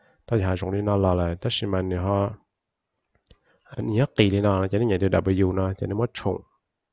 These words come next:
Sau tao đi nó có hậu đi khó nên sẽ tao sẽ đi chả khử dạo đến đời ạ.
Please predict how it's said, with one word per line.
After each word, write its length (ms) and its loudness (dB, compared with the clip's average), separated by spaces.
Sau 240 -12
tao 140 0
đi 80 -2
nó 160 -6
có 160 -6
hậu 380 -4
đi 120 -6
khó 180 -8
nên 100 -8
sẽ 240 -12
tao 180 -2
sẽ 160 -4
đi 100 -4
chả 240 -8
khử 140 -8
dạo 180 -6
đến 140 -8
đời 220 -6
ạ. 140 -2